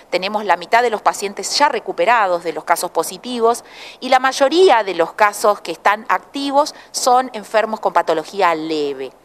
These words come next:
¿sí? Sin ningún, eh, sin ningún compromiso importante ni de gravedad. Así que, y hay muchos que ya están cercanos a la, mm, a la, a la recuperación.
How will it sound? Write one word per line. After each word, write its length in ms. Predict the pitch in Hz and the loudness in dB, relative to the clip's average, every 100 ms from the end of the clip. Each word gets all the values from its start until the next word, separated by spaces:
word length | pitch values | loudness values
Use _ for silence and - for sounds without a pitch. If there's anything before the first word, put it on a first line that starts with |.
| _ _ _ | _ _ _
¿sí? 320 | - 185 233 - - - | -14 -10 -10 -12 -20 -12
Sin 280 | - 220 214 | -8 -6 -6
ningún, 720 | 214 208 240 254 269 254 240 | -6 -2 0 0 -2 -10 -10
eh, 440 | 185 175 170 165 | -6 -4 -2 -2
sin 200 | - 190 | -4 -14
ningún 420 | 185 185 220 233 226 | -14 -4 -4 -2 0
compromiso 840 | 196 185 170 180 196 196 220 196 | 0 0 -2 -2 -6 -2 0 0
importante 1000 | 190 175 175 165 - 220 233 233 240 233 226 | 0 -4 -2 0 2 2 0 -4 -2 0 -2
ni 180 | 196 | -6
de 100 | 175 | -6
gravedad. 800 | 170 170 165 165 180 208 220 226 - - - - | 0 0 2 2 2 2 2 0 -6 -16 -20 -6
Así 280 | 175 - 214 | -6 -4 -8
que, 220 | - 190 | -2 -2
y 180 | 170 262 | 0 0
hay 160 | 269 | 0
muchos 480 | 269 285 359 - 233 | -2 0 0 0 -2
que 120 | - | -2
ya 280 | 185 240 233 - | 2 2 2 -2
están 400 | 190 - 226 226 | -6 0 0 0
cercanos 840 | - 202 190 240 240 240 254 - - - - - | 0 0 2 2 2 0 -2 -4 -14 -20 -6 2
a 320 | 196 214 214 | 4 4 0
la, 640 | 185 180 170 165 160 160 160 | -2 2 2 2 2 0 -2
mm, 440 | 156 156 147 143 - - - _ _ _ _ - | -6 -14 -16 -16 -18 -18 -18 _ _ _ _ -2
a 120 | 170 | 0
la, 140 | 175 175 | 2 0
a 180 | 175 | 2
la 80 | 180 | 2
recuperación. 800 | 185 185 185 180 170 - 131 123 | 0 0 2 2 0 -2 -6 -8